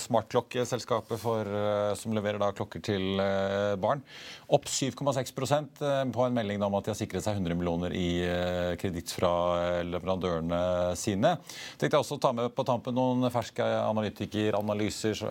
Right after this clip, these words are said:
analytikeroppdateringer som har kommet. Elmera, tidligere Fjordkraft, Sparbank Markets tar og jekker opp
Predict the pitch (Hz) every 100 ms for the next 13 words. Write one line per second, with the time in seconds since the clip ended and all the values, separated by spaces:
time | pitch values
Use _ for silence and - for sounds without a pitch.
0 | 95 117 123 117 131 98 127 120 120 -
1 | 127 120 117 117 120 117 123 120 175 -
2 | - - - 135 123 113 127 131 110 110
3 | 117 135 107 135 151 - - - 110 110
4 | 117 104 - 120 - 110 110 107 110 120
5 | 120 - 117